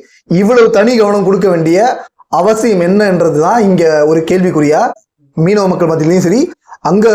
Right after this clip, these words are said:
வாழக்கூடிய பிற மக்கள் மத்தியிலும் சரி எழுந்த கேள்வி அதுதான். இந்த திட்டம் வந்து ஸ்பெஷலா சிங்கிள் விண்டோ அப்படி சொல்லிட்டு எல்லா அனுமதியும் வந்து ஒரே இதுல வாங்கக்கூடிய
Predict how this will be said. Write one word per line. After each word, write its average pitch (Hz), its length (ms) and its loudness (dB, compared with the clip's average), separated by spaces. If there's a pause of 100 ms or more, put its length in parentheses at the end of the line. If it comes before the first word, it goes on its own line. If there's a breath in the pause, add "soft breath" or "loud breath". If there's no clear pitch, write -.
(120)
வாழக்கூடிய 180 440 0 (260)
பிற 190 200 0
மக்கள் 196 280 0 (120)
மத்தியிலும் 170 340 -2
சரி 208 160 0 (600)
எழுந்த 190 320 0
கேள்வி 190 320 0
அதுதான். 147 360 -2 (380)
இந்த 180 220 0
திட்டம் 196 320 0
வந்து 190 200 0 (600)
ஸ்பெஷலா 240 420 2 (720)
சிங்கிள் 302 480 0
விண்டோ 214 320 2 (140)
அப்படி 165 240 -2
சொல்லிட்டு 160 340 -2 (760)
எல்லா 262 420 2
அனுமதியும் 233 600 2
வந்து 214 260 0 (1000)
ஒரே 185 360 2
இதுல 208 260 4 (160)
வாங்கக்கூடிய 185 640 0